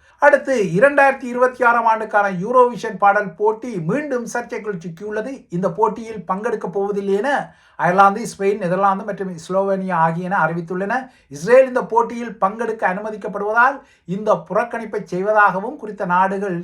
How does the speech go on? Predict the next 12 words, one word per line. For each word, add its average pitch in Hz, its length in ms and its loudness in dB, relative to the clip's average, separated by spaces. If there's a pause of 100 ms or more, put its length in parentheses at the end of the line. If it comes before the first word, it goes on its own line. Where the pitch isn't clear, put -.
சொல்லியுள்ளன. 185 540 -4 (440)
காசாவில் 175 460 2
இடம்பெற்ற 170 420 -2
போர் 175 260 -4
மற்றும் 175 340 -4
இந்த 170 160 -4
போட்டி 170 300 -6
தொடர்பான 170 580 -2
சர்ச்சையான 170 580 -2
வாக்களிப்பு 165 500 -2
நடைமுறைகள் 160 520 -6
குறித்த 165 480 -6